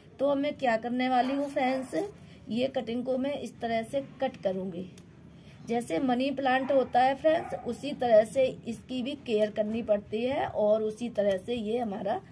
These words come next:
प्लांट लग जाता है। तो कुछ इस तरह से मैंने इसको cut कर लिया है friends। अब देखिए friends, इस,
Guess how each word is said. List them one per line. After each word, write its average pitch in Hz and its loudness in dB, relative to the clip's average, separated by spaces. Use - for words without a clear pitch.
प्लांट 208 0
लग 247 2
जाता 190 -6
है। 185 -8
तो 226 -4
कुछ 240 -10
इस 226 -10
तरह 220 2
से 254 0
मैंने 226 0
इसको - -2
cut 240 0
कर 208 -4
लिया 185 -2
है 180 -6
friends। 185 -6
अब 220 -2
देखिए 262 4
friends, 247 -2
इस, 247 -4